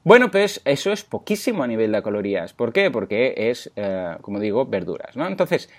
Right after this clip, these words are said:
verduras tanto crudas en formato de ensaladas como cocinadas, en formato, pues, al vapor o al horno, como sea. Y, eh, el gran otro grupo serán los carbohidratos, ¿no? Bueno, los, las legumbres, por decirlo así. Bueno,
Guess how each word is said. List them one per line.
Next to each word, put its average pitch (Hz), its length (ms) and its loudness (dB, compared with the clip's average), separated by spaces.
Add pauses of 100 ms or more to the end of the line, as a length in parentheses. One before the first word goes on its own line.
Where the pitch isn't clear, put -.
(100)
verduras 143 500 2
tanto 120 240 0
crudas 123 380 0
en 101 160 -10
formato 110 300 -6
de 110 40 -2
ensaladas 110 520 -2
como 101 560 -4
cocinadas, 165 640 -6
en - 160 -12
formato, 90 360 -8
pues, 92 240 -6
al 87 200 -6
vapor 117 640 0
o 92 160 -2
al 82 140 -4
horno, 110 360 -2
como 98 160 -12
sea. 190 300 -2 (460)
Y, 226 320 2 (100)
eh, 147 360 8
el 131 380 6
gran 139 460 4
otro 147 220 0
grupo 156 280 -4
serán 120 640 -4
los 107 420 -2
carbohidratos, 92 760 -6
¿no? 135 240 -4
Bueno, 90 240 -4
los, 78 300 -8
las 110 200 -4
legumbres, 120 520 0
por 98 180 -10
decirlo 90 320 -8
así. - 100 -16
Bueno, - 200 0